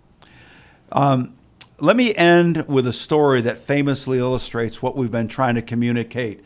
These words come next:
in today's program. We may, we are all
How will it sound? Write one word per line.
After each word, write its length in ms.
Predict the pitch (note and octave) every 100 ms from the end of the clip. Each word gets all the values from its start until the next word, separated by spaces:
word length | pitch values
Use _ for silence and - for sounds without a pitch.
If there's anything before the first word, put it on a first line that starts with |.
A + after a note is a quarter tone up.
| - _
in 140 | A#2
today's 400 | A#2 A#2 A#2 A2+
program. 760 | - - B2 B2 G#2+ G#2 E2 F#2+ - - - - - _
We 120 | C3+ D3+
may, 280 | F3+ F3 D#3 D3+ -
we 180 | C#3+ D3
are 80 | E3
all 420 | G#3 A3 - -